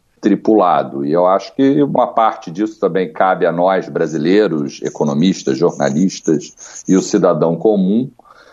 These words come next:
Mas eu acho que a gente tá numa situação bem caótica, no meio de uma tempestade. Acho que tem a vacina, nós temos, nós vencemos a inflação, nós conseguimos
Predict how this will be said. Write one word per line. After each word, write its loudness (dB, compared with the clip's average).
Mas 2
eu 4
acho 0
que -4
a -2
gente -10
tá 2
numa 0
situação 0
bem 2
caótica, 0
no -6
meio 0
de -4
uma -2
tempestade. 0
Acho 0
que -6
tem -2
a 0
vacina, 0
nós -4
temos, 2
nós 0
vencemos -2
a 2
inflação, 0
nós -2
conseguimos -4